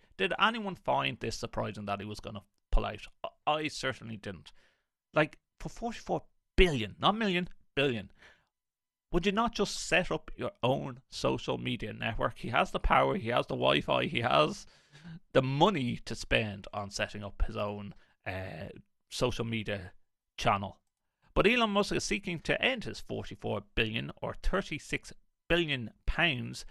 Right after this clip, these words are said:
to buy Twitter, alleging multiple breaches of the agreement. The announcement is the latest twist in lo-, in the long-running saga after the world's richest person decided to buy Twitter in April. Mister Musk said he had backed out because Twitter failed to provide enough information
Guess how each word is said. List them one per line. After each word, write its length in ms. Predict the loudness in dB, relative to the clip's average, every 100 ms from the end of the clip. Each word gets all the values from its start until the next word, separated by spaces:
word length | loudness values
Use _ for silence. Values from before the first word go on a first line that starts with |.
| -16 -6
to 80 | 2
buy 180 | 4 4
Twitter, 440 | 4 0 0 -6 0
alleging 400 | 0 0 -2 -4
multiple 600 | -4 -2 -4 -4 -4 -4 -4
breaches 360 | -2 -4 -8 -6
of 140 | -8
the 100 | -8
agreement. 460 | -8 -6 -8 -8 -12
The 100 | -6
announcement 480 | -4 -4 -4 -6 -6
is 160 | -6 -2
the 160 | -2
latest 480 | 0 0 0 -2 -6
twist 280 | -4 -4 -6
in 100 | -6
lo-, 200 | -4 -4 -8 _ _ _
in 100 | -6
the 100 | -4
long-running 600 | 0 0 0 -4 -6 -6
saga 460 | -4 -2 -2 -4 -8 -14 _
after 240 | -4 -2 -4
the 100 | -2
world's 320 | 0 0 0
richest 380 | -2 -2 -6 -8
person 320 | -10 -8 -10
decided 520 | -4 2 2 2 -4
to 80 | -4
buy 240 | 0 0
Twitter 480 | 0 -2 -2 -4 -8 -8
in 220 | -10 -6 -4
April. 400 | -4 -4 -10 -12 _ _ -18 -6
Mister 260 | -2 2 2
Musk 380 | 2 0 -2 0
said 240 | 0 0
he 260 | -4 -6 -2
had 240 | -2 -2 0
backed 220 | -2 0
out 300 | 0 0 -4 -10
because 340 | -2 0 0
Twitter 300 | -2 0 -2
failed 380 | -2 -2 0 -4
to 80 | -8
provide 380 | -4 -4 -4
enough 240 | -4 -4 -4
information 600 | -10 -8 -8 -6 -8